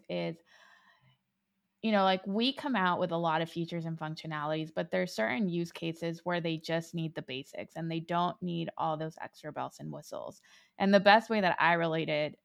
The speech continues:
um, to is, like, my mom is not a technology person, so she never upgrades her phone, ever. Like, every time I see her, I have to check and I upgrade her phone.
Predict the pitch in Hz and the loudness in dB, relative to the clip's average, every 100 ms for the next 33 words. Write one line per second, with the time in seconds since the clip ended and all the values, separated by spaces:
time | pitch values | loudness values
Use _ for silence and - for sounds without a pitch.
0 | 170 151 127 - - 175 165 165 156 _ | -8 -6 -6 -10 -6 -4 -2 -4 -8 _
1 | _ 180 175 170 165 165 165 165 156 147 | _ -2 0 2 2 2 -2 -4 -2 -2
2 | 117 - _ - 185 185 180 180 175 185 | -2 -8 _ -8 -6 -4 -2 -2 -2 -6
3 | - 190 185 190 190 180 170 170 170 165 | -4 -4 -2 -4 -4 -4 -4 -2 0 2
4 | 156 156 147 151 - 156 - 151 - 143 | 2 2 0 -4 -2 -4 -4 -8 -8 -12
5 | - - - - - 151 - - - - | -10 -10 -10 -6 0 0 0 -10 -16 -20
6 | - - 180 - 180 202 214 190 185 180 | -14 -6 0 4 6 4 4 2 0 0
7 | 170 160 160 - 170 - 190 180 175 170 | 0 0 -2 -4 -6 2 4 4 -2 -2
8 | - 175 180 170 165 165 - 156 151 | 0 -2 -2 -4 -2 -6 -2 -2 -2